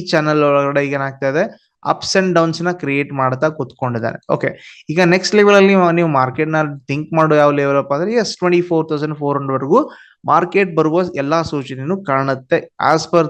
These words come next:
this channel pattern ನಾವು ಡ್ರಾ ಮಾಡಿದ ಪ್ರಕಾರ. ಓಕೆ, ಇದನ್ನ ಈ ರೀತಿ ನೋಡಿದ್ರಿ. ನಾನೇನ್ ಮಾಡ್ತೀನಿ, ಮೇಜರ್ ಸಪೋರ್ಟ್ ರೆಸಿಸ್ಟೆನ್ಸ್ ಗಳನ್ನ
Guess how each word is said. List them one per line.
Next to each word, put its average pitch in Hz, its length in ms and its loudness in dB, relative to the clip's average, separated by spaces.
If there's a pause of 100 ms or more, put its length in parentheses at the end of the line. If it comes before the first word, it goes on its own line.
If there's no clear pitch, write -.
this 233 120 0 (440)
channel 147 340 -2
pattern 151 320 -2
ನಾವು 139 180 0
ಡ್ರಾ 127 120 -2 (100)
ಮಾಡಿದ 120 300 -6
ಪ್ರಕಾರ. 117 260 -4 (480)
ಓಕೆ, 175 200 0 (500)
ಇದನ್ನ 170 200 2 (160)
ಈ 156 120 4
ರೀತಿ 175 180 4 (100)
ನೋಡಿದ್ರಿ. 160 320 -2 (280)
ನಾನೇನ್ 190 320 2
ಮಾಡ್ತೀನಿ, 160 360 -2
ಮೇಜರ್ 151 320 0
ಸಪೋರ್ಟ್ 151 360 -2
ರೆಸಿಸ್ಟೆನ್ಸ್ 143 380 -8
ಗಳನ್ನ 147 180 0